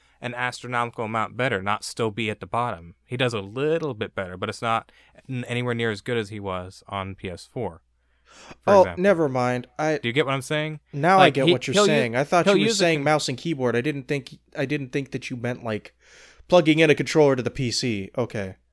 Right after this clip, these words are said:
Speaker 1: No, he'll, he'll go back and forth, but for the, you know, when he needs to actually win the match or try to or something, he could use a controller and do a little bit better,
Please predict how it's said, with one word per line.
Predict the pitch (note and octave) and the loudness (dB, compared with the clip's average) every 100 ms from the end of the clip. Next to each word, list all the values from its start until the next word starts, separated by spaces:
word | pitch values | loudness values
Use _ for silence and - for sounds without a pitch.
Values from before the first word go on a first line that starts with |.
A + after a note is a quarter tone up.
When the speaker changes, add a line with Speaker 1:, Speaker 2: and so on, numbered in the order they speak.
| _ _ - | _ _ -6
Speaker 1:
No, | A2 | -4
he'll, | F2+ D#3 D#3+ | -2 -2 -4
he'll | B2 E3+ | -4 -2
go | F3+ D#3 | 0 0
back | D3 C3+ | -2 -4
and | A2+ | -4
forth, | D#3 F#2+ - | -4 -4 -6
but | G#2+ - | -8 -6
for | A#2+ | -8
the, | A#2 | -8
you | B2 A#2+ | -8 -4
know, | G2 - _ _ | -4 -8 _ _
when | B2 | -6
he | C#3 | -2
needs | E3+ D#3 | -2 -4
to | - | -4
actually | B2 B2+ - G#2 | -4 -4 -6 -6
win | A2 G2 | -6 -6
the | |
match | G2 A2 B2+ - | -6 -6 -6 -10
or | G2 | -12
try | - - F#2+ G2 | -12 -8 -4 -4
to | - B2+ | -6 -6
or | B2 G#2+ | -6 -4
something, | C3 B2+ C#3+ C#3 _ _ _ | -6 -6 -10 -12 _ _ _
he | C#3 B2+ | -4 -4
could | A2+ | -4
use | A#2 | -6
a | A2+ | -6
controller | G#2+ - C#3 A#2 G2+ | -10 -4 0 0 -2
and | G2+ G2+ | -4 -4
do | G#2 F#2+ | -4 -4
a | |
little | F#2 F#2+ G#2+ B2 | -8 -6 -4 -4
bit | C3+ | -4
better, | C3 D3 G#2+ G#2 | -2 -2 -2 -6